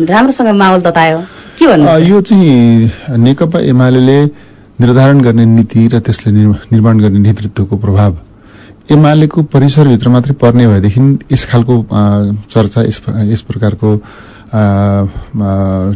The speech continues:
Speaker 2: टिका, टिप्पणी, प्रतिक्रियाहरू आउँदैन थिए होलान्।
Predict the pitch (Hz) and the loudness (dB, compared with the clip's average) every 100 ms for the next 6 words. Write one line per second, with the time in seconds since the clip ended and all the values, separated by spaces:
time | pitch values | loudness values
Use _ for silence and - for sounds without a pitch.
0 | - 117 - 104 101 104 104 104 107 95 | -4 -6 -2 -2 -2 -4 -2 -2 -2 -6
1 | 104 101 98 98 98 104 104 101 104 95 | -4 -2 -2 -2 -2 0 0 -2 -2 -2
2 | 92 92 | -2 -4